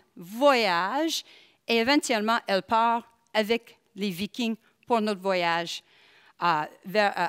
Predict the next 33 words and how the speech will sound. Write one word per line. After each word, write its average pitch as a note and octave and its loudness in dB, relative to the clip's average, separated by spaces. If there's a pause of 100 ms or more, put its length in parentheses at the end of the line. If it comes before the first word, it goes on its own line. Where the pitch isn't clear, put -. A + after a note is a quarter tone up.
(120)
à G#3+ 4
travers F#3 0
l'Atlantique F3 -4
Nord. D3+ -8 (640)
Mais, D4 2 (720)
parce G3+ -4
que - -6
vous F3+ -8
êtes F3+ -10
toutes - -14
les E3+ -6
personnes D#3 -8
curieuses, D#3 -12
vous F#3 -14
dites, « F#3 -10 (220)
Alison, E3+ -6
le F3 -14
voyage, D3+ -12
ça - -10
se - -14
fait C3+ -12
comment ? » C3 -14 (360)
Je G#3 -6
vous F3 -8
explique. - -16 (600)
Probablement B3+ 6 (120)
avec A3 2
l'armée A#3+ 4
romaine. E3 -2 (880)
Parce G#3+ 0
qu'avec A3+ 0
les A#3+ 2
Romains F#3 2